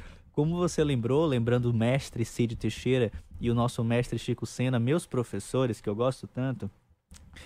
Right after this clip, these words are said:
no Campo Grande se jogava cricket, no Campo Grande se fazia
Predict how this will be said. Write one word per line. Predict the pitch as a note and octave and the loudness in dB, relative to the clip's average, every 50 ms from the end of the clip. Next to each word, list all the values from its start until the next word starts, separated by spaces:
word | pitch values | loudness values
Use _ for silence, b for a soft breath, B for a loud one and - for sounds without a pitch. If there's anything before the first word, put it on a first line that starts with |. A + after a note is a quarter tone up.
| b b b b b b b _ _ _ _ | b b b b b b b _ _ _ _
no | - D3 F3 A#3+ D#4 | 2 4 6 4 4
Campo | - B3+ B3 G#3+ - F3+ | 4 2 2 4 2 2
Grande | D#3 D#3 F3+ A3 A3 | 2 4 2 2 0
se | - - | 0 2
jogava | F#3+ F#3+ E3+ F3 F#3 G#3 A3 | 2 2 4 4 2 0 0
cricket, | G3 - - D#3+ F3+ A3 A3 - - A#2 - - - A2 - - - _ | -4 -4 -2 -2 -2 -2 -2 -4 -6 -6 -6 -4 -8 -8 -8 -10 -12 _
no | B2+ C#3 D#3 G3 | -4 -2 0 -2
Campo | G3 - G3 F#3 F3+ - C#4+ | -2 -2 -2 -2 -2 -2 -2
Grande | C#3+ C#3 D3 D#3 F3+ F#3+ F3 C4 b b b b | -2 0 2 2 2 2 -2 -4 b b b b
se | _ - - | _ 0 0
fazia | D#3 - F3 E3 D3+ C#3+ C3+ D3 F3 F3 E3+ D#3 C#3 C3 B2+ A#2+ | 2 4 4 4 6 4 2 0 2 2 4 4 4 4 2 0